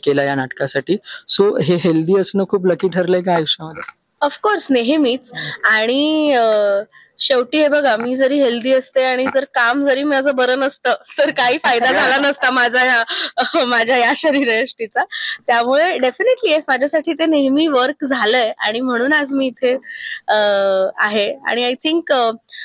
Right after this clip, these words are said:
Speaker 2: आपण जसे आहोत, आपण त्याला accept करणं खूप महत्वाचं आहे. कारण मी जर सारखी crib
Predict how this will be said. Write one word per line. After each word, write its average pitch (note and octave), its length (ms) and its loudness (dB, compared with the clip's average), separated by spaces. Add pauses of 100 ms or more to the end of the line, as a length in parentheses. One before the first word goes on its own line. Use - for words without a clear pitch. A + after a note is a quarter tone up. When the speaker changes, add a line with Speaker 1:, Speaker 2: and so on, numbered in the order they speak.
(120)
Speaker 2:
आपण D#4 280 2
जसे D4+ 360 0
आहोत, D#4 340 0 (100)
आपण D4 300 -2
त्याला D#4 240 0
accept - 420 -8
करणं E4 280 0
खूप D#4 200 -2
महत्वाचं A#3+ 520 0
आहे. - 80 -2 (380)
कारण B3 220 0
मी C#4 200 2
जर D4+ 160 0
सारखी D4 340 -2
crib C4+ 220 -2